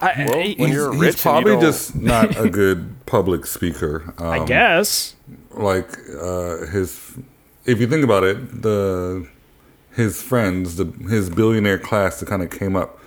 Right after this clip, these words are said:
Speaker 3: when he did, uh, Mister Zuckerberg and Mister Musk, neither of them are really good public speakers. Like,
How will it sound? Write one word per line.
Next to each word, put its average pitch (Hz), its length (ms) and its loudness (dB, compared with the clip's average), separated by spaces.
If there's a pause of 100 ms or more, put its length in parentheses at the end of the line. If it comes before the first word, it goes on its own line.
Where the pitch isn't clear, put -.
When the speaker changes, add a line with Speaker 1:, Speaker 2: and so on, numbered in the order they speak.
(260)
Speaker 3:
when 87 160 -2
he 98 160 0
did, 85 520 -2
uh, 85 240 -4
Mister 87 600 0
Zuckerberg 85 800 -2
and 76 180 -6 (380)
Mister 87 300 -6
Musk, 85 540 -2 (420)
neither 107 300 2
of 123 80 6
them 90 380 2
are 85 520 -2
really 90 540 2
good 78 300 -2
public 80 340 -4
speakers. 80 580 -6
Like, 85 240 -2